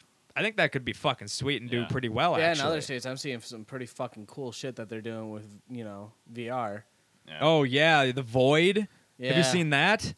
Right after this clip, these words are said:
Speaker 3: Yeah.
Speaker 1: That they're building in, uh, Idaho or some shit? No, Utah.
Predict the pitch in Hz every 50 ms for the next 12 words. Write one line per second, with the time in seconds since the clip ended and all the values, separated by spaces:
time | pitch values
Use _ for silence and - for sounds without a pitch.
0 | _ 117 117 120 123 127 127 131 127 160 156 165 160 156 156 156 151 147 143 143
1 | 143 139 139 135 131 - 135 143 156 165 170 180 180 185 185 185 180 - - 190
2 | 180 - - 185 151 165 139 127 156 170 156 - 127 107 95 98